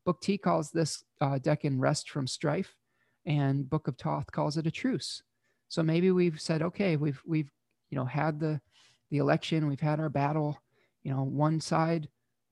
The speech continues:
uh, won, the other side lost." Um, but as a country, we have to come back together and say, "Okay,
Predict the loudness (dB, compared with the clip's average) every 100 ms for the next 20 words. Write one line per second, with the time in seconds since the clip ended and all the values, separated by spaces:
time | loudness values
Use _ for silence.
0 | -6 -6 -4 -6 0 2 2 0 -2 -4
1 | -4 -2 -2 -2 0 0 -2 -8 _ -8
2 | -2 0 0 -2 -6 -14 _ _ _ _
3 | _ -4 -2 -4 -6 _ _ _ 2 2
4 | 2 _ 2 2 0 -2 0 0 0 0
5 | -4 -2 0 0 -2 -6 -4 -2 0 -2
6 | -4 -2 -2 -2 -6 -4 -4 -2